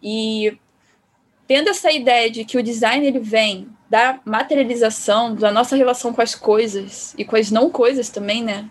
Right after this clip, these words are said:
Tipo, com as pinturas rupestres, com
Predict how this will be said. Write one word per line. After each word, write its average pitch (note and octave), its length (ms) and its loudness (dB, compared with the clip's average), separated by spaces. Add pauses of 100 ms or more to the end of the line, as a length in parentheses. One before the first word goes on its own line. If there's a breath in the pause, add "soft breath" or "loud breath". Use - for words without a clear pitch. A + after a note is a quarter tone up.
Tipo, - 220 -12
com A3 420 -6 (440)
as G#3+ 140 -2
pinturas B3 640 -2
rupestres, A3+ 960 -2 (420 soft breath)
com A3+ 360 0